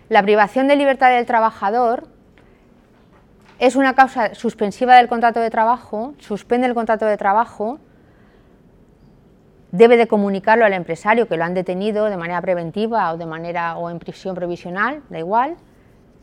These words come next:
pero siempre que no haya sentencia y sea condenatoria,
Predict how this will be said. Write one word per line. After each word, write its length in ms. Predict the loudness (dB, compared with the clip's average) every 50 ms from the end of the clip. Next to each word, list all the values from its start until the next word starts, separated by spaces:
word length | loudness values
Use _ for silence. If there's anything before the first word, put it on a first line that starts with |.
| _ _ _ _ _ _ _ _ _ _ _ _ _ _ _ _ _ _ _ _ _ _ _ _ _ _ _ _ _ _ _ _ _
pero 440 | 4 6 6 6 6 2 0 0 -6
siempre 500 | -14 -14 -8 -4 -2 -2 -2 -2 -2 -2
que 80 | -2 -2
no 140 | -2 -2 -2
haya 180 | -2 -2 -4
sentencia 800 | -6 -6 -6 -6 -4 -4 -4 -4 -4 -4 -4 -2 -2 -2 -2 -2 -6 -16 _ _ _ _ _ -20 -20 -20 _ _ -4
y 140 | -4 -4
sea 200 | -2 0 0 0
condenatoria, 840 | 2 0 0 0 -2 -4 -4 -4 0 0 2 2 2 0 -2 -2 -4